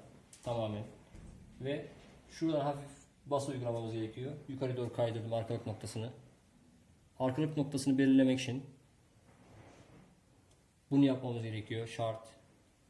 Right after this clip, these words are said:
Ve aynı hizada olduğundan kesinlikle emin olmamız gerekiyor okun. Bunu yaparken süt terazisi kullanabilirsiniz arkadaşlar. Bilginiz olsun. Süt terazisi gerçekten işe yarar.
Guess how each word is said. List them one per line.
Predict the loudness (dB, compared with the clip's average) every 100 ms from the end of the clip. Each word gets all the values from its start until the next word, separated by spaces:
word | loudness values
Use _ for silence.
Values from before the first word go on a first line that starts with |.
| -20 _
Ve | -6 -2
aynı | 2 6 8
hizada | 8 8 6 6
olduğundan | 4 4 4 4 2 0 -2 -8 -14 -20 -20 -20 -20 -20 -6
kesinlikle | -2 4 4 4 4
emin | 4 4
olmamız | 2 0 -4
gerekiyor | -4 -6 -4 -6
okun. | -4 -8 -8 -16 -20 -20 -20 -20 -20 -20 -20 -20 _ -20 -20 -20 -20 -20 -20 -20 _ 0
Bunu | 2
yaparken | 4 2 0 2 0 -2 -14
süt | -4
terazisi | 4 6 6 4 0
kullanabilirsiniz | 2 4 4 2 2
arkadaşlar. | 0 0 -4 -4 -6 -8 -12 -20 -20 -20 -16 -4
Bilginiz | 0 0 -2
olsun. | -4 -6 -12 -14 -20 _ _ -20 -20 _ _ _
Süt | -20 -2
terazisi | 2 4 2 0
gerçekten | 0 0 -4
işe | -2 -2
yarar. | -2 -4